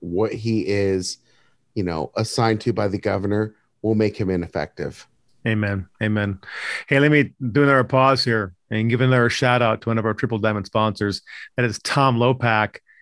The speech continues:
Speaker 2: owner of Picture Perfect Window Cleaning in Boise. If, and he does work, by the way, all throughout the Treasure Valley, also some up in, uh, Magic Valley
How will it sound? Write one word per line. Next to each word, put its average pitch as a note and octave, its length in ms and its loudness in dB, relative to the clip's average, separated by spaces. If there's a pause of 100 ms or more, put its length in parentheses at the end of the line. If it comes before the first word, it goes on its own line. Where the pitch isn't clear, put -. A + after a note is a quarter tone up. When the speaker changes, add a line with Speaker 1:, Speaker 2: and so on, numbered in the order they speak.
(300)
Speaker 2:
owner C3+ 560 2
of B2 300 0
Picture F#3 460 0
Perfect E3 500 -2
Window C#3 400 2
Cleaning A#2+ 600 -4 (120)
in F3+ 300 2
Boise. A2+ 640 0
If, D3+ 200 0
and B2+ 220 2
he B2 160 2 (280)
does C#3 140 4
work, C3+ 220 4
by C3+ 120 4
the C3 60 6
way, B2 60 4
all C3 200 4
throughout B2+ 240 2
the A#2+ 60 -4
Treasure A2+ 280 -2
Valley, G2+ 380 0 (180)
also A#2 320 2
some A#2+ 240 0
up A2 180 0
in, G#2+ 200 0
uh, G2 160 0
Magic A2+ 320 0
Valley A#2 320 2